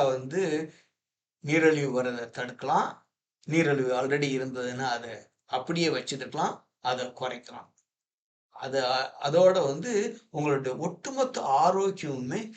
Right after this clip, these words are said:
நல்லா இருக்கும். இதோட இந்த காணொளி முடிவடைகிறது. அடுத்த தடவை இன்னும் ஒரு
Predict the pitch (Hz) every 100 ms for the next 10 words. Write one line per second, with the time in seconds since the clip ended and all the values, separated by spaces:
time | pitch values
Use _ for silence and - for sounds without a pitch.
0 | _ - 104 107 110 _ _ _ _ _
1 | _ _ _ _ _ _ - _ _ -
2 | _ 135 143 139 143 131 123 143 151 143
3 | 131 123 131 139 127 131 139 165 220 -
4 | _ _ _ 139 156 - 139 135 131 127
5 | 131 135 143 143 - _ _ _ _ 143
6 | 170 151 135 127